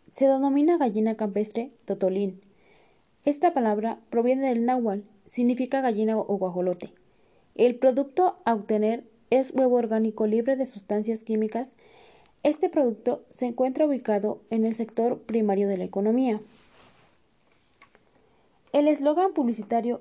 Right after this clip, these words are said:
es el siguiente: "Parezco la granja, pero sí, señor,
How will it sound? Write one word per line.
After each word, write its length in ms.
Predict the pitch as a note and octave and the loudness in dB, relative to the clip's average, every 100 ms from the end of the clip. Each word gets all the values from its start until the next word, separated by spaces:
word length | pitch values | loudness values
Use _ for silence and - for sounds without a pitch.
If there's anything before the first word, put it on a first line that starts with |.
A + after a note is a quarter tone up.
| - | -6
es 160 | C#4+ C#4+ | -4 -4
el 120 | B3 | -4
siguiente: 520 | A#3 G#3+ B3 A3 G3 - _ _ _ _ _ | -4 -4 -4 -4 -10 -16 _ _ _ _ _
"Parezco 440 | - C4 D4+ - E4 | 2 4 2 2 2
la 140 | D4 | 2
granja, 400 | B3 A#3+ B3 C4 - | 2 0 -2 -4 0
pero 220 | A#3+ A3+ | 0 0
sí, 160 | A3+ | -2
señor, 440 | C#4+ D4 B3+ A#3+ | -2 0 0 -2